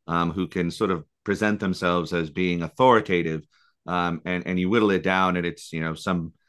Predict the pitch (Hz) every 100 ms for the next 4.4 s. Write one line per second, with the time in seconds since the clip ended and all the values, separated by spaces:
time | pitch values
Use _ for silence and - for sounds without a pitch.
0 | _ _ - 113 95 90 90 - 92 -
1 | 90 87 80 90 87 87 82 87 87 -
2 | - 87 85 78 80 87 78 76 82 78
3 | 71 87 76 90 80 87 85 95 92 82
4 | 82 80 78